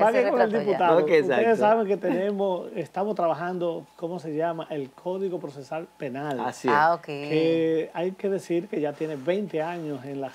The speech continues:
Speaker 1: cámaras.
Speaker 3: Ya no es
Speaker 2: Ya no es
Speaker 3: adolescente, ya
Speaker 2: adolescente,
Speaker 3: casi
Speaker 2: ni
Speaker 3: es viejo.
Speaker 2: siquiera.
Speaker 1: Ya, no, pero ya,
Speaker 2: Adulto.
Speaker 1: ya tiene cédula.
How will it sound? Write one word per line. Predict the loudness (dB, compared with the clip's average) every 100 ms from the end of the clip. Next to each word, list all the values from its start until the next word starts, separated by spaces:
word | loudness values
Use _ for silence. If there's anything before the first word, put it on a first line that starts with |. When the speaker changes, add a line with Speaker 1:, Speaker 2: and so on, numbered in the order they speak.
| -8
Speaker 1:
cámaras. | 0 0 2 -2 -4
Speaker 3:
Ya | 0 2
no | 4 4
es |
Speaker 2:
Ya |
no |
es |
Speaker 3:
adolescente, | 4 4 6 6 6
ya | 4 6
Speaker 2:
adolescente, | 6 4 4 4 2
Speaker 3:
casi | 2 2
Speaker 2:
ni | 2
Speaker 3:
es |
viejo. | 4 4 6
Speaker 2:
siquiera. | 6 6 4
Speaker 1:
Ya, | 2 4
no, | 4 4
pero | 4
ya, | 4
Speaker 2:
Adulto. | 4
Speaker 1:
ya | 4
tiene | 4 0
cédula. | 2 2 4 2 -2